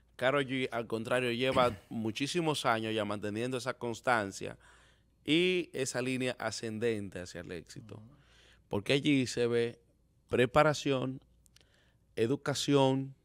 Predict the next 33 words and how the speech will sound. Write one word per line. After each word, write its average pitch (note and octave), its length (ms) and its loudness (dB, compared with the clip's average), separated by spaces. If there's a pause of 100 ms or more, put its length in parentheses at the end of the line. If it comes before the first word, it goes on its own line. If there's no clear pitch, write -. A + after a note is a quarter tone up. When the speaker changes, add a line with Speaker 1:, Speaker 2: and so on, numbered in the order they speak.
(720)
Speaker 1:
orden, C3+ 760 8 (580)
enfoque, A2+ 960 2 (240)
dirección. A2+ 880 2 (480)
Allí A2 300 4
usted F3 240 2
no D#3+ 160 8
ve C3 400 10 (380)
haciendo B2 640 0
cumbia C3+ 420 4
con B2+ 160 -2
mariachi, B2+ 600 2 (1120)
en F#2 160 -8
ese G#2+ 140 -4
equipo A2 360 0
de, G2 300 2
de F2+ 140 -2
Karol A#2+ 260 2
G, A#2 220 -2 (380)
ahí A#2 240 4
usted C#3 240 4
ve C3 120 8
un C3+ 120 4
equipo A#2+ 460 2
enfocado, B2 720 10 (280)
usted A#2+ 400 0
ve B2+ 80 4
una C3 180 4
mujer B2 400 2
que A2 160 -2
sabe F#3+ 340 6
lo B2 140 6
que G#2 100 2
hace. D#2+ 380 -4